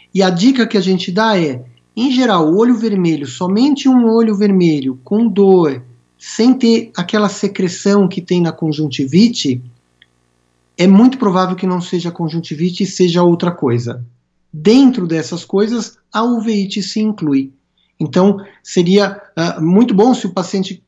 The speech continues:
alguém percebesse isso, ah, falasse, "Opa, talvez não seja conjuntivite, é melhor eu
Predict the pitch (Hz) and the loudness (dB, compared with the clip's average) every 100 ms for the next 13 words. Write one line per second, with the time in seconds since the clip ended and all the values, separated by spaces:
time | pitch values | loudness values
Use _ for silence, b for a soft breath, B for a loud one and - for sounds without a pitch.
0 | - 180 156 180 262 240 175 - 160 160 | -16 -8 -2 0 0 0 -4 -6 -2 -2
1 | 147 - 135 - 240 247 - 131 127 _ | -2 -8 -10 -2 -2 -2 -6 -8 -10 _
2 | _ _ _ - 170 175 175 - _ - | _ _ _ -8 -2 -2 -2 -6 _ -6
3 | 196 180 - - 226 226 165 - - _ | -2 -2 -4 -4 -2 0 -4 -4 -12 _
4 | - 208 208 226 226 208 220 214 220 208 | -6 -4 -2 0 -2 -2 -2 -2 0 0
5 | 220 202 190 185 175 170 180 185 190 196 | 0 0 0 0 2 2 2 2 2 2
6 | 196 196 | 0 -2